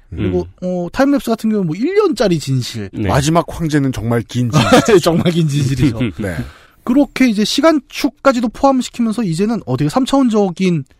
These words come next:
Speaker 1: 말 그대로 다차원적인
Speaker 3: 음.
Speaker 1: 사실을 이야기하는 매체로까지 시각 매체가 올라오게 된 겁니다.
Speaker 2: 네.
Speaker 1: 처음에 사람이 이렇게 옆으로 있던 이집트 시절부터 시작해서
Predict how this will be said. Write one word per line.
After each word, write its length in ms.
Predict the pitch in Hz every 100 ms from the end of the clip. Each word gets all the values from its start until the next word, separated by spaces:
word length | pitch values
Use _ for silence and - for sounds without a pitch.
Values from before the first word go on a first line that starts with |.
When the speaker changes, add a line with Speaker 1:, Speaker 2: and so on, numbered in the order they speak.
| _
Speaker 1:
말 160 | - 123
그대로 220 | 117 107
다차원적인 920 | - 139 - 240 254 240 202 185 190 175 92
Speaker 3:
음. 220 | 82 - -
Speaker 1:
사실을 440 | - 208 226 208
이야기하는 520 | 127 151 180 165 165 127
매체로까지 760 | 113 - 175 156 143 139 208 - -
시각 260 | - 233 214
매체가 280 | 175 - 156
올라오게 520 | 123 139 147 127 117
된 180 | 117 110
겁니다. 340 | 87 85 -
Speaker 2:
네. 220 | 104 87 78 - _ _ _
Speaker 1:
처음에 280 | - 202 202
사람이 360 | 180 165 190 180
이렇게 200 | 160 147
옆으로 260 | 139 - 180
있던 140 | 170
이집트 360 | 147 185 - 175
시절부터 540 | - 180 165 143 156
시작해서 580 | 139 175 143 117 107